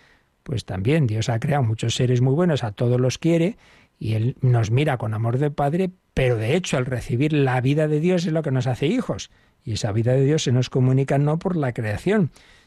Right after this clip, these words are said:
sino por la redención, que,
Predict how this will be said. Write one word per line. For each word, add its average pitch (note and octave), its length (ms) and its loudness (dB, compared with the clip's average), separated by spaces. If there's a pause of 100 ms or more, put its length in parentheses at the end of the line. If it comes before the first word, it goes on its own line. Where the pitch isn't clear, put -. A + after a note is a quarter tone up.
sino C#3 380 0
por C#3 200 -2
la D3+ 320 -2
redención, E3 960 0 (400)
que, F3 460 0